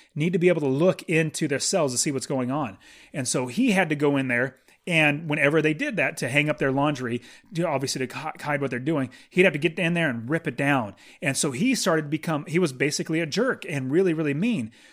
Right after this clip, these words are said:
So he gets in there, Russ, Russ is in there. He said, "You know, I've told you guys so many times." He goes up the stairs, just huffing and puffing and, you know, acting all mean. And he's maybe five ten. He's probably about a good two twenty, like, pretty muscular, pretty buff dude. But obviously there are much bigger guys than him.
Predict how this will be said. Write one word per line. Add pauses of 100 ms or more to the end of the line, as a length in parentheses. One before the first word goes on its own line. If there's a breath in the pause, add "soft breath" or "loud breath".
(120)
So
he
gets
in
there,
Russ,
Russ
is
in
there.
He
said,
"You
know,
I've
told
you
guys
so
many
times." (300 loud breath)
He
goes
up
the
stairs,
just
huffing
and
puffing (360 loud breath)
and,
you
know,
acting
all
mean.
And
he's (300 soft breath)
maybe
five
ten.
He's
probably
about
a
good
two (200)
twenty,
like,
pretty
muscular,
pretty
buff
dude. (400 loud breath)
But
obviously
there
are
much
bigger
guys
than
him.